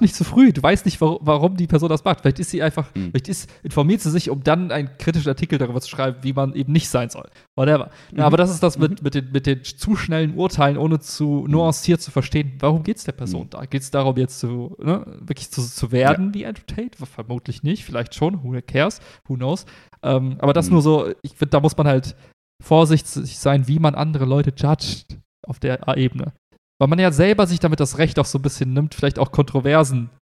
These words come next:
Speaker 1: Themen zu folgen oder halt Themen, die, ja, die andere Leute für kontrovers halten, diese ein Prozent.
Speaker 2: Absolut.
Speaker 1: Und,
Speaker 2: Ja.
Speaker 1: ähm, wie wir immer gelernt haben, man soll ja irgendwie, äh, beide Seiten eines Themas immer auch beleuchten.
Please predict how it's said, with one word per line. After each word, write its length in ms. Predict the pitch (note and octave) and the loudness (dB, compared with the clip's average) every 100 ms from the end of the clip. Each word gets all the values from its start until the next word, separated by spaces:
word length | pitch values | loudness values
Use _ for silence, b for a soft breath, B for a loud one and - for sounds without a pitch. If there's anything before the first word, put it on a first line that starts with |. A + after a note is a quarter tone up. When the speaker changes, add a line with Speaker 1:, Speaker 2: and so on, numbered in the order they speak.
| _ _ | _ _
Speaker 1:
Themen 320 | - C3 B2+ A#2+ | -4 0 0 -4
zu 120 | - | -6
folgen 280 | - B2 C3 | 0 0 2
oder 100 | B2 | 2
halt 180 | C3+ C3+ | 2 2
Themen, 360 | C#3 C#3+ C3+ | -2 -2 -2
die, 480 | C3+ C3+ C3+ - - _ _ _ - | -2 0 -2 -6 -20 _ _ _ -2
ja, 100 | A#2 - - | -2 -4 -8
die 120 | D3 D3 | -2 -2
andere 160 | F3+ | 0
Leute 160 | B2+ - | -4 -4
für 80 | - | -4
kontrovers 480 | C3 C3+ C3 C3+ | -4 0 0 2
halten, 260 | E3 D#3+ C3 | 0 0 -4
diese 180 | A#2+ A#2 | -4 -2
ein 100 | C3 | -4
Prozent. 400 | - C3 D#3 - | -4 -2 -2 -2
Speaker 2:
Absolut. 400 | G#2+ - A#2 - _ b b | -10 -6 -6 -6 _ b b
Speaker 1:
Und, 260 | C3 B2 - | 0 0 0
Speaker 2:
Ja. 100 | C3 B2+ | 0 0
Speaker 1:
ähm, 160 | B2 b b - | 0 b b 0
wie 120 | C3 | 2
wir 80 | D3+ | 4
immer 160 | D3+ | 2
gelernt 220 | C#3 D3+ D3 | 2 2 2
haben, 80 | |
man 80 | C3+ | 4
soll 160 | C3 D3 | 4 4
ja 80 | C3+ | 2
irgendwie, 360 | C3 B2+ B2+ | 2 0 2
äh, 320 | B2 B2 B2 B2 - - - _ _ _ C3+ | 2 2 0 -2 -12 -20 -20 _ _ _ -2
beide 240 | C3 D3 | 2 4
Seiten 400 | D#3 F3 F3+ F#3+ _ _ _ _ _ _ - | 4 0 -2 -14 _ _ _ _ _ _ 0
eines 180 | C#3+ C#3 | 2 2
Themas 380 | D3 D3+ E3 - | 0 0 -2 -2
immer 140 | C3+ | 0
auch 80 | C3+ | 4
beleuchten. 500 | C3 C3+ C#3 F3 | 4 4 2 -2